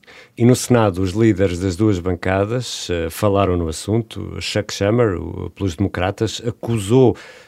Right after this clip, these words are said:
o que chama de colegas republicanos de estarem de mãos dadas com o lobby das armas.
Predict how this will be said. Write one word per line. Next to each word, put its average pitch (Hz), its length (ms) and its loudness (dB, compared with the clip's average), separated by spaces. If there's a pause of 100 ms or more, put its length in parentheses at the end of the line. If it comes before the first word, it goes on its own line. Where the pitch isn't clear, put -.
(180)
o 92 60 -16
que - 80 -12
chama 92 220 -4
de 85 100 -16
colegas 110 560 4
republicanos 101 920 -2
de - 60 -16
estarem 113 560 0
de 98 140 -6
mãos 110 420 2
dadas 107 480 0
com 95 220 -4
o - 20 -2
lobby 95 320 0
das 82 240 -6
armas. 76 500 -8